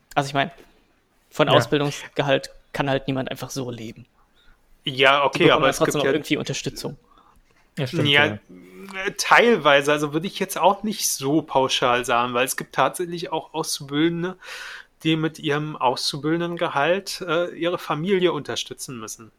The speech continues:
Speaker 3: Also es ist nicht
Speaker 1: Ja,
Speaker 3: so, dass
Speaker 1: aber da, dann müssten, dann, dann würden wir jetzt hier einen fünf Stunden fünfzig langen Podcast machen und, äh, uns dann tatsächlich in allen Details zurechtfinden.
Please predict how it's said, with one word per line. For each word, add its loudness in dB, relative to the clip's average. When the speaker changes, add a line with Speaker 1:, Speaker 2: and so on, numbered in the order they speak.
Speaker 3:
Also -4
es -10
ist -10
nicht -4
Speaker 1:
Ja, 6
Speaker 3:
so, 6
dass 0
Speaker 1:
aber 4
da, -14
dann 4
müssten, -2
dann, 2
dann 4
würden 4
wir 0
jetzt -4
hier 2
einen 0
fünf -2
Stunden 0
fünfzig -2
langen 0
Podcast -2
machen -4
und, 2
äh, 2
uns -4
dann 2
tatsächlich -6
in -4
allen 2
Details -2
zurechtfinden. -4